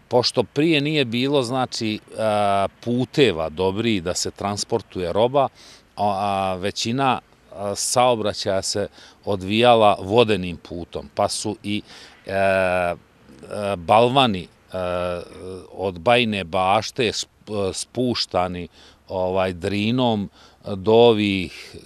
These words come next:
kako se zove, prostora, onda su ovdje se, e, splavovi vezivali uz obalu, a raskačivali i mještani sela Popova, znači, su, a,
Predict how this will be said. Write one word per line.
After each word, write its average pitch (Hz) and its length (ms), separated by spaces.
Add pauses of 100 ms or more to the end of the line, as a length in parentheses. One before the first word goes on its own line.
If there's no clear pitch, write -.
kako 98 220
se 92 120
zove, 104 300
prostora, 113 1040
onda 101 360
su - 220
ovdje 113 320
se, 101 260 (440)
e, 101 260
splavovi 110 720 (280)
vezivali 104 920
uz 107 440
obalu, 117 580 (340)
a 101 140
raskačivali 113 1120 (100)
i 110 180 (240)
mještani 104 840
sela 110 560 (440)
Popova, 104 720
znači, 104 440
su, 113 460 (320)
a, 95 420